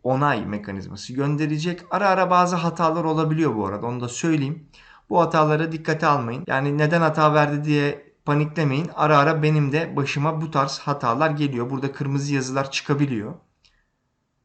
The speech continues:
Burada onayla dedim arkadaşlar. Hazır videoda denk geldi. Bazen böyle şeyler olabiliyor. Tekrar open position'a bastığınızda,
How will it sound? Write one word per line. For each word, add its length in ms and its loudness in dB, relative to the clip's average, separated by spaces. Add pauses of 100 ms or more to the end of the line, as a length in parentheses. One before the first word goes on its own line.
(360)
Burada 240 0
onayla 500 0
dedim 220 -2
arkadaşlar. 800 -4
Hazır 300 0
videoda 420 2
denk 200 0
geldi. 240 -2
Bazen 420 6
böyle 200 2
şeyler 300 -2
olabiliyor. 580 0 (460)
Tekrar 280 -4
open 320 -2
position'a 560 -4
bastığınızda, 880 -4